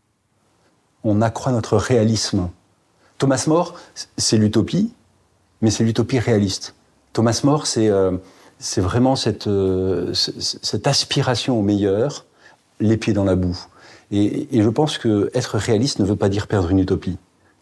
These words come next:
Au contraire, c'est, c'est évidemment cette, cette tension féconde entre l'utopie et le réalisme qui va déclencher la force de transformation. Je prends l'exemple de Thomas, la fondation de Thomas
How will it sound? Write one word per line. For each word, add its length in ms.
Au 80
contraire, 360
c'est, 220
c'est 140
évidemment 320
cette, 200
cette 260
tension 460
féconde 580
entre 460
l'utopie 640
et 140
le 80
réalisme 680
qui 80
va 160
déclencher 720
la 80
force 240
de 40
transformation. 600
Je 80
prends 140
l'exemple 340
de 60
Thomas, 240
la 100
fondation 320
de 60
Thomas 200